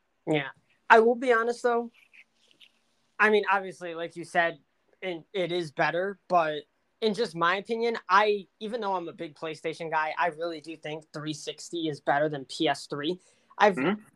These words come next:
Speaker 1: I've had a P S three. I've never played or I've never owned a three sixty, but my cousin owns a three sixty, and I've played on there a little bit. And just looking at it, it is better than a P S three. But after that,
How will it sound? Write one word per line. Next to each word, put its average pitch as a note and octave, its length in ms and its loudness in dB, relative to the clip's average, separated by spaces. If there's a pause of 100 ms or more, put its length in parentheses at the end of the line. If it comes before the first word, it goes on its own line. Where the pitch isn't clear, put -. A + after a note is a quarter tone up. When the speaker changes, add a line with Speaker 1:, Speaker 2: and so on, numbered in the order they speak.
(180)
Speaker 1:
I've F#3+ 120 4
had A#3+ 160 4
a C#4 40 -4
P A3 200 -6
S F3+ 160 -6
three. E3+ 300 -8
I've E3 140 -4
never G#3 320 -6
played F3+ 520 -4 (100)
or E3+ 160 0
I've D#3 160 0
never D#3+ 380 -6
owned G3 380 -4 (460)
a F#3 120 4
three G3 240 6
sixty, G#3+ 500 -4
but E3+ 400 6
my D3 160 0
cousin E3+ 720 2 (460)
owns F#3 320 4
a D#3+ 80 0
three E3+ 300 -4
sixty, F3 640 -4
and E3+ 100 2
I've E3+ 260 2
played F#3 320 2
on D#3+ 220 2
there D3 480 -6 (360)
a F#3+ 100 0
little E3+ 280 -4
bit. F3 320 -2
And G3 140 -6
just E3+ 260 -6
looking F#3 340 -2
at G3 160 0
it, G3+ 140 -2
it E3+ 120 -2
is E3+ 180 -2
better E3 280 0
than D#3+ 160 -8
a D3 60 -10
P E3 240 -6
S D3 280 -8
three. C#3+ 380 -6 (280)
But F3 140 4
after F#3 400 6
that, G#3 380 2